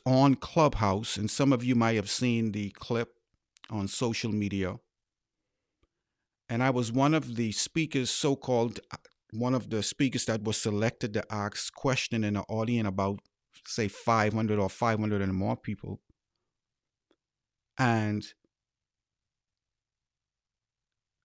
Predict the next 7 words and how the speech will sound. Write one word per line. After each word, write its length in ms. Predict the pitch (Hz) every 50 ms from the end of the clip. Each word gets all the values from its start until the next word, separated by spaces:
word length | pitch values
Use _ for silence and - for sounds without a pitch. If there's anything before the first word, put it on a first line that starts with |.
| _ _ -
I 100 | 131 127
was 240 | 120 110 110 - -
told 440 | - - - 147 147 143 143 131 117
to 280 | 123 113 104 - - - _ _ _ _ _ _ -
present 380 | - 117 107 95 110 120 123 123
a 80 | 107 95
quote 480 | - - - 143 131 117 113 107 -